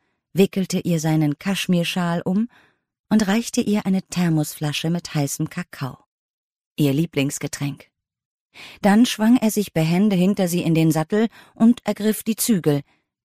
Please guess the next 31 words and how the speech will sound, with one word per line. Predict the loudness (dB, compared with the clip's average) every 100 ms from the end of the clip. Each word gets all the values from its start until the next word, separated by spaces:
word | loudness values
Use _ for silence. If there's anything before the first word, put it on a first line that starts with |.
| 4
Im | 8
nächsten | 8 8 2 2
Augenblick | 2 0 0 -2 -6 -8 -12
trabten | -2 0 2 2
sie | 4 4
auch | 2 0
schon | 0 0
die | 0
Seventh | 0 0 0 -2 -4 -2
Avenue | 0 2 2 2
hinunter, | 2 2 2 0 -2 -2 _ _ _ _
hinter | 2 2 2 0
einer | 0 -2
Polizeieskorte | -2 -4 -2 -4 -2 -4 -2 -2 0
her, | 0 0 0 -4 -6
die | -2
ihnen | 0 0
den | 0 2
Weg | 0 -2
freimachte. | -8 -4 -4 -6 -12 -14 -14 _ _ _ _ _ _ _ _ _ _
So | 2 4 4
wunderbar | 4 4 4 2 0 0
warm | 0 2 0
und | 0 -4
geborgen | -2 -2 0 0 0
Andy | 0 0 0 -2
sich | -4 -4
auch | -6
fühlte, | 0 0 2 0 -4 _ _ _ _ 0
ihre | 2 2
panische | 0 2 2 2